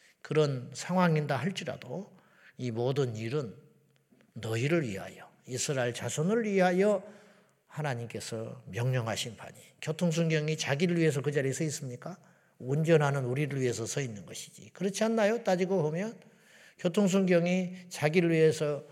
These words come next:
그 때 앞에 단속을 하기 위해서 뭐 나하고 무슨 원한이 관계가 있어서 그런 건 아니잖아. 그게 아니고 나의 안전과 생명을 위해서. 그때는 까다롭고 힘들지만, 응?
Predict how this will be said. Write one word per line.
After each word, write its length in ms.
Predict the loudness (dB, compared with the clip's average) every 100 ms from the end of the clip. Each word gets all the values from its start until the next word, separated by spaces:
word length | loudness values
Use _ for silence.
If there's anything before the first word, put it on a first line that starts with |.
| -14
그 140 | -4 0
때 120 | 4
앞에 520 | 2 2 -4 -2 -4
단속을 520 | -2 -2 0 0 0
하기 240 | -4 -4 -4
위해서 520 | -4 -6 -6 -8 -6
뭐 160 | -2 0
나하고 400 | 4 6 6 0
무슨 340 | -4 -8 -10 -12 -20 -6
원한이 440 | 4 6 8 6 0
관계가 380 | -2 -2 -2 -2
있어서 560 | -4 -6 -6 -8 -10 -16 _
그런 180 | -8 -4
건 120 | -2
아니잖아. 380 | -2 -4 -10 -16 -20 _ _ _ _
그게 240 | -12 -8
아니고 600 | -8 -4 4 4 4 -8 -20 -20 _ _ _ _ _ _ _
나의 340 | -12 -4 0 0
안전과 540 | 0 0 -2 -2 -2
생명을 640 | -2 -2 -2 -2 -4 -8 -12
위해서. 340 | -16 -16 -20 -16
그때는 400 | -2 0 0 0
까다롭고 480 | 2 2 0 -2
힘들지만, 720 | -4 -4 -6 -10 -12 -8 -8 -8 -14 _ _ _ _ _ _ _ _ -14
응? 180 | -12